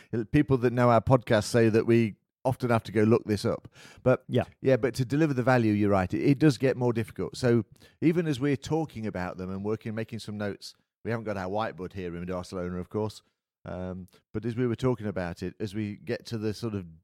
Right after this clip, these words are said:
Speaker 1: you know, D and K, we're going, "Okay, what does that actually mean?" And
Speaker 2: And that second A, what? Wow, what,
Speaker 1: Yeah.
Speaker 2: yeah. Anyway,
Speaker 1: So that's
Speaker 2: back
Speaker 1: the first point.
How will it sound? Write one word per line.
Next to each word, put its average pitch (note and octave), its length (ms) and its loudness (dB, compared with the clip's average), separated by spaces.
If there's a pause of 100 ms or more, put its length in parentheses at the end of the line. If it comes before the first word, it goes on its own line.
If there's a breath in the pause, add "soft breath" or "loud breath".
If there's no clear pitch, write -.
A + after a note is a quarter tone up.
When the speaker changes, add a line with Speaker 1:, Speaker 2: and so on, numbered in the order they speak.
Speaker 1:
you A2 120 -6
know, F#2+ 220 -2
D G#2 500 -2
and F#2 320 -4 (160)
K, A2 300 -2
we're F#2 160 -4
going, F#2 300 -2
"Okay, G2+ 260 -10
what A2 140 -6
does B2+ 100 -8
that A2+ 160 -8
actually G#2 360 -6
mean?" F#2+ 520 -2
And F2+ 180 -4
Speaker 2:
And C3 140 2
that - 240 -4
second D#3 500 -2
A, A#2+ 200 2
what? C3 280 -6
Wow, D3 380 -10
what, D3+ 260 -4
Speaker 1:
Yeah. B2+ 520 6
Speaker 2:
yeah. B2 180 0
Anyway, D3+ 560 10
Speaker 1:
So C3 80 0
that's D3+ 80 4
Speaker 2:
back E3 180 8
Speaker 1:
the F3 80 4
first F#3 160 6
point. G2 300 2